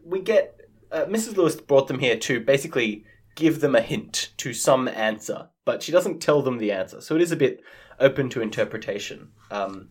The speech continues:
Rose, Rose kind of thinks that what Missus Lewis is trying to say is that, uh, within domains, there's an ability to kind of break or bend the rules. And so maybe that can be used to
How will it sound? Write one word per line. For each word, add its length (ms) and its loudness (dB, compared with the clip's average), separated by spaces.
Rose, 760 6
Rose 320 4
kind 160 -2
of 60 -6
thinks 360 -2
that 160 0
what 260 2
Missus 280 -8
Lewis 180 -2
is 80 -8
trying 240 -2
to 80 -10
say 340 4
is 160 -6
that, 300 -2
uh, 280 -4
within 400 2
domains, 680 2
there's 540 2
an 160 0
ability 400 0
to 120 -6
kind 140 -2
of 180 -8
break 440 0
or 180 -4
bend 340 -2
the 100 -4
rules. 560 -4
And 160 -14
so 100 -6
maybe 260 -2
that 200 -2
can 100 -8
be 80 -2
used 340 -6
to 220 -4